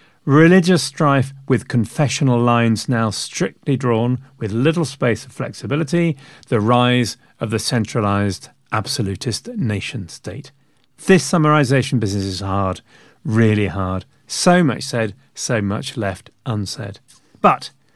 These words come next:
never mind, let us cross the oceans back to home. But not to England. First of all,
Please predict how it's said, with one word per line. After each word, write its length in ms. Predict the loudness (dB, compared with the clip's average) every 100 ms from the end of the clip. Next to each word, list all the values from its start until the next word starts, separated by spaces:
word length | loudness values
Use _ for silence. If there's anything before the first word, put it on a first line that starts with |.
| _ _ _ _ -2
never 220 | 4 6
mind, 340 | 6 6 2 -2 _
let 160 | 0 2
us 160 | 0
cross 400 | -2 2 2 2
the 160 | 2 4
oceans 480 | 4 2 0 0 -2 -14 -18 -2
back 320 | -2 -2 -12 _ -6
to 120 | -4
home. 420 | -2 -2 -4 -8 _ -6
But 80 | 0
not 140 | 0
to 120 | 4
England. 320 | 4 4 0 -6 _ _ _ _ _ _
First 380 | 2 4 4 2
of 100 | 0
all, 260 | 0 -2